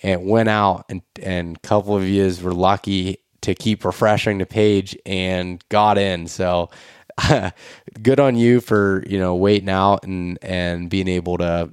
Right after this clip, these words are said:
to get in there. But it's, uh, it's really exciting, man. I, I'm, I'm pumped for that camp in April and getting to spend time with everybody. So I'm, I'm in some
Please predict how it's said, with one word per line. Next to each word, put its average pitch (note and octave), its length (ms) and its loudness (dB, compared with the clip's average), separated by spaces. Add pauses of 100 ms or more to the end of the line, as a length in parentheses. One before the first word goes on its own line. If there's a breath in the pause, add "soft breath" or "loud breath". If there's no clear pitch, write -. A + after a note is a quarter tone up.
(120)
to - 120 -10
get F#2 280 2
in F#2 220 0
there. E2+ 260 -2
But E2 360 -2 (340 loud breath)
it's, F#2+ 280 2
uh, F#2 320 4
it's - 160 -4
really C3 220 6
exciting, F2+ 400 2
man. F2+ 200 0
I, F2+ 260 0
I'm, G2 320 -2
I'm F2+ 400 -4 (200)
pumped G#2+ 380 0
for - 260 -2
that F#2 240 0
camp F#2 340 -2
in F#2 80 0
April F2+ 560 0 (320 loud breath)
and F2+ 380 0
getting F#2 200 0
to F2 40 -6
spend F2+ 320 -2
time E2+ 280 0
with E2+ 120 -4
everybody. E2+ 600 0
So E2 340 2
I'm, E2+ 180 -4 (100)
I'm G2 140 0
in F#2 200 -2
some F2 280 -8